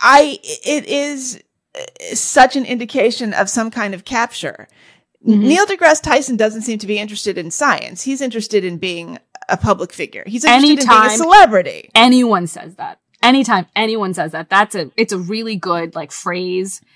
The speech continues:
Speaker 2: to pay attention to. Why do you wanna know,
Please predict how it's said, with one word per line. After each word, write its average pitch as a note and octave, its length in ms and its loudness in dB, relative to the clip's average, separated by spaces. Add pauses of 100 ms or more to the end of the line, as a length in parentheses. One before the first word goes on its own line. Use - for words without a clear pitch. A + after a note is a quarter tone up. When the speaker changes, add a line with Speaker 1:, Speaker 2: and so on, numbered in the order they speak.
(480)
Speaker 2:
to F#3 480 4
pay E3 200 -4
attention D#3+ 420 -8
to. G3 220 -4
Why E3 280 2
do F3+ 40 -6
you E3+ 120 -6
wanna D3+ 260 -10
know, D3+ 540 -10